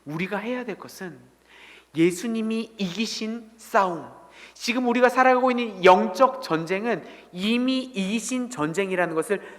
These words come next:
나도 알고 믿고 다른 믿는 사람들에게, 예수님을 알지 못하는 사람들에게 그것을 전해야 된다라는 것입니다. 예수님이 이기셨다. 예수님이 세상을 이기셨고 사단을 꺾으셨다.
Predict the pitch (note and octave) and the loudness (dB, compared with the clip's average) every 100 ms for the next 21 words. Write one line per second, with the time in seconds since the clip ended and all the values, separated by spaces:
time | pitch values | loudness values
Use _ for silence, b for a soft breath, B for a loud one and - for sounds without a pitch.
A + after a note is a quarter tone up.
0 | B - - - - F#3 - - D3+ D3 | B -8 -6 -6 -4 -4 -2 -2 0 0
1 | D3 E3+ A#3 - - - C#3+ E3+ - - | -2 -4 -6 -6 -18 -14 -8 -8 -8 -2
2 | A#3 C3+ B B - - F3 G#3 B3+ A3+ | 0 0 B B -12 0 4 4 4 0
3 | D#3 G3 A#3 B3+ A#3 A3+ G#3+ F#3+ F3+ F3+ | -2 0 2 0 2 2 2 0 -6 -6
4 | E3+ - - F#3+ G#3 C4+ C4 B3+ A3 E3+ | -10 -10 2 2 4 -2 0 2 4 4
5 | G3+ A3+ D#3 C#3+ G#3+ A3 A3+ G#3+ G3+ F3 | 4 0 -2 -2 2 0 2 2 2 -2
6 | E3 D#3+ G#3 - - - D#3+ F3 F3 A3+ | -6 -4 -6 -6 -16 -8 0 0 0 -6
7 | B B - - C3+ E3 F#3 G3+ G3+ F3 | B B -10 0 2 2 2 2 0 0
8 | E3+ D#3+ D#3 C#3 C#3 B2 A#2+ C#3 _ B | 0 0 -4 -8 -8 -12 -14 -18 _ B
9 | B B F#3+ A3 B3+ C#4 C#4 C#4+ C#4 G#3+ | B B 2 4 4 2 4 2 0 -2
10 | G3+ C4+ A3+ - F3 D#3 B B A3 A#3+ | -2 -2 -2 -4 -8 -8 B B 4 6
11 | D4 C#4+ C#4+ C#4+ D#4 E4 D4+ D4 D4 G3+ | 4 4 4 2 2 4 4 4 0 -2
12 | C4 B3+ - C#4+ D#4+ B B - B3+ B3+ | 2 2 2 0 0 B B -4 4 4
13 | B3+ C#4 C#4 F4 F#4+ G4 D4+ - - E3 | 6 4 4 6 8 8 4 0 -6 -10